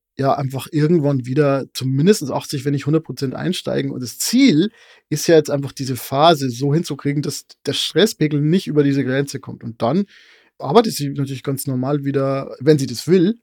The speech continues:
aber das ist, äh, irgendwie erstmal der Plan. Das heißt, es geht ja nur um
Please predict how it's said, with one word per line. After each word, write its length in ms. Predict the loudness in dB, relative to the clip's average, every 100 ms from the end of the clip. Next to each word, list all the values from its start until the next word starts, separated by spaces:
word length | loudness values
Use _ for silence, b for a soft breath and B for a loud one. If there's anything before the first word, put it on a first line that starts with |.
| _
aber 200 | 0 0
das 120 | 0
ist, 160 | -6
äh, 280 | -6 -6 -4
irgendwie 220 | -4 -4
erstmal 260 | -4 -4 -6
der 80 | -8
Plan. 420 | -10 -8 -8 -8 b b b b
Das 180 | -8 0
heißt, 320 | 4 4 2 -12 _ _ _ _ _ _ _ _ _ _ _
es 160 | -8 -2
geht 180 | 2 6
ja 140 | 6
nur 340 | 6 4 2 -2
um 420 | -2 0 0 -4